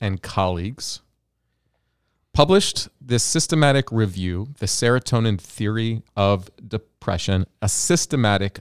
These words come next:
umbrella review of the evidence. Anyone who wants to get into the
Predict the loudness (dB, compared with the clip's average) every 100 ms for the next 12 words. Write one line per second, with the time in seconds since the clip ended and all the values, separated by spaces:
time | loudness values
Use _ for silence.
0 | -2 0 2 6 6 8 6 2 -2 -4
1 | -4 -4 -2 -2 -4 -6 -6 -4 -6 -6
2 | -8 -12 -12 -14 -14 -16 _ _ _ _
3 | _ _ _ _ _ _ _ _ _ 2
4 | 6 8 6 4 2 -2 -2 -2 -4 -6
5 | -6 -6